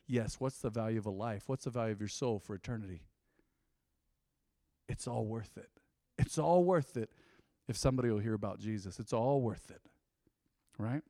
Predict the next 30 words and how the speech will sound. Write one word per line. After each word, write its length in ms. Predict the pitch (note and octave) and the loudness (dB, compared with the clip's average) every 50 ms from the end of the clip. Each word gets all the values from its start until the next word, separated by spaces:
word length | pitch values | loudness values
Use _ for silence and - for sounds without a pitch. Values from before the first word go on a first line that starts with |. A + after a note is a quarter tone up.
| _ _ _ _ _ _ _ _ _ _ _ _ _ _ _ _ - | _ _ _ _ _ _ _ _ _ _ _ _ _ _ _ _ 2
You 80 | C3+ C#3+ | 4 6
know 80 | D3+ C#3+ | 6 8
what? 240 | D3 D3 D#3+ - - - - - - | 6 6 4 2 0 -12 -20 -14 -6
I'm 80 | - C3+ | -2 0
gonna 120 | C#3+ C3 | 0 2
go 120 | B2 C3 B2+ | 2 2 2
ahead 180 | B2+ C3 A#2+ | 2 2 0
and 80 | A#2+ A2 | 0 0
just 220 | A2+ G#2+ - - - - - - - _ _ - - | -2 -4 -6 -8 -14 -20 -20 -20 -20 _ _ -14 -4
close 300 | - C#3+ C3+ C3 B2 A#2 | 0 2 4 4 4 2
with 100 | A#2+ G#2+ | 0 0
that. 160 | B2 A#2+ C#3 | 2 2 4
Let's 180 | F#3 F#3 - - | 4 2 2 2
pray 180 | - D3+ B2+ | 0 2 2
tonight. 260 | A#2+ A#2+ A#2 A#2 A2+ A#2+ | 2 2 0 -2 0 4
Go 80 | C#3+ | 4
ahead 100 | D#3 D3+ | 4 4
and 80 | C#3 A#2+ | 6 6
bow 140 | D3+ C#3+ C#3+ | 6 6 6
your 120 | C#3 C3 | 6 4
heads 280 | C#3+ C#3+ C#3 C#3 C3 B2 | 4 2 2 0 -2 -4
and 80 | A2 | -6
close 300 | - - C3+ C3 C3 B2 | -2 -2 0 0 0 -2
your 120 | B2+ B2 A#2+ | -2 -2 -2
eyes. 320 | A#2+ A#2+ B2 B2 - - _ _ _ _ _ _ _ _ _ _ _ _ _ _ _ _ _ _ _ _ _ _ _ _ _ _ _ - - - - - - | -2 -2 -6 -8 -10 -14 _ _ _ _ _ _ _ _ _ _ _ _ _ _ _ _ _ _ _ _ _ _ _ _ _ _ _ -20 -20 -20 -20 -10 2
Father, 340 | - E3+ E3 E3 D3+ D#3 D3 | 6 10 10 10 12 10 10
we 180 | C3 B2+ B2 | 10 8 6
honor 280 | B2 B2+ C3+ C#3+ C#3+ C#3 | 6 6 4 4 4 4
you 160 | C3+ C#3 C3 | 2 2 2
tonight. 400 | C3 B2+ B2 A2+ F#2+ F2+ F#2+ | 2 0 0 0 -2 -4 -8